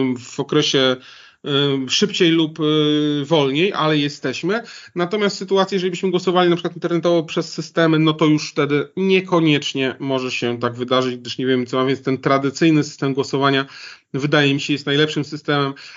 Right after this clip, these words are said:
ale faktycznie poprzez różnego rodzaju operacje wpływów,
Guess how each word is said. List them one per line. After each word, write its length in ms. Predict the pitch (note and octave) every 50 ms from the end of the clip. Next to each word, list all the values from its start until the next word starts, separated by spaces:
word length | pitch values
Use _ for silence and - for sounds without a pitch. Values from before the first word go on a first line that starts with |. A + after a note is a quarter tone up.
| - _
ale 200 | - G#3 G#3+ G#3+
faktycznie 540 | G#3 A3+ G3+ G3+ - - G#3 G3 - G3 F#3
poprzez 260 | F3 F3+ D#3+ F3+ D#3+
różnego 360 | F3 E3 D#3+ E3+ F3 E3+ E3 E3+
rodzaju 360 | E3 D3+ E3 E3 D#3 D3+ D#3
operacje 640 | - E3 E3 - E3+ E3 E3 E3 E3 - - E3 D#3
wpływów, 680 | D#3 - - - D#3 D#3 D#3 D3 D3 D#3 D3+ - -